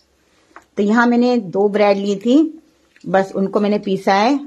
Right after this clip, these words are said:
अगर आपके यहाँ जितनी आपको ज्यादा पसंद है, अगर आपको डो गीला लग रहा हो तो उतनी डाल सकते हैं। तो यहाँ पे मैं इस तरह से आपके सामने करके दिखा रही हूँ।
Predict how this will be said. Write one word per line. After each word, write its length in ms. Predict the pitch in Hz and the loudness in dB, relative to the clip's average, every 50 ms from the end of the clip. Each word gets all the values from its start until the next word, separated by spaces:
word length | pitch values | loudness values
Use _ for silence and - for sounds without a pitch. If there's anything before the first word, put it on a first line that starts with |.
| - - | -8 -8
अगर 220 | 180 185 220 226 | -4 -2 0 2
आपके 280 | 233 226 214 220 - 233 | 2 2 0 -2 -4 -4
यहाँ 300 | 226 226 226 233 226 226 | -2 0 0 0 0 0
जितनी 720 | 208 175 190 170 - - 196 208 220 226 226 226 220 - - - _ _ _ - | -2 -2 -6 -8 -6 -4 -2 -2 0 0 0 -2 -4 -6 -12 -20 _ _ _ -6
आपको 260 | 165 180 170 - 196 | -4 -4 -2 -2 0
ज्यादा 300 | 180 180 180 180 208 208 | 2 2 2 2 2 0
पसंद 400 | 202 202 196 196 208 190 196 190 | 0 0 0 0 0 0 2 2
है, 140 | 208 208 208 | 2 2 2
अगर 300 | - 196 185 196 190 185 | 0 0 0 2 2 2
आपको 220 | 185 180 - 190 | 2 2 2 0
डो 180 | 180 170 185 185 | 0 0 -2 -4
गीला 380 | 180 160 175 175 190 208 208 | -4 -2 -2 0 2 2 2
लग 200 | 208 208 196 185 | 2 2 2 2
रहा 140 | 190 190 190 | 2 2 4
हो 120 | 190 196 | 2 2
तो 140 | 190 190 - | 0 -2 -4
उतनी 240 | 175 170 180 180 175 | -6 -4 -4 -4 -2
डाल 260 | 165 165 156 175 190 | 0 0 0 0 -2
सकते 280 | 175 202 175 - - 185 | -2 -4 -6 -4 -6 -4
हैं। 360 | 185 214 285 285 294 285 - _ _ _ _ _ _ _ _ _ _ _ _ | -2 -2 -2 -2 -4 -8 -16 _ _ _ _ _ _ _ _ _ _ _ _
तो 80 | 180 175 | 0 2
यहाँ 360 | 180 160 180 170 202 196 190 | 2 2 0 0 -2 -2 -2
पे 140 | 196 185 185 | -2 -2 -2
मैं 200 | 185 180 185 - | -2 -2 -2 -2
इस 160 | 180 170 - | -4 -6 -2
तरह 160 | 185 190 190 | 0 0 2
से 100 | - 208 | 2 2
आपके 360 | 185 185 175 - - 190 185 | 0 0 0 -2 -4 -4 -4
सामने 680 | 170 - - 180 180 190 202 208 202 208 208 208 196 170 - _ _ - | -4 -2 0 0 0 0 0 -2 -4 -2 -4 -4 -4 -6 -10 _ _ -6
करके 280 | 175 175 170 175 202 | -4 -4 -4 -4 -4
दिखा 320 | 190 190 185 - 196 175 165 | -4 -4 -2 -2 0 0 0
रही 140 | 165 180 196 | 0 0 -2
हूँ। 380 | 202 220 233 247 233 - - | -2 -2 -2 -2 -4 -6 -12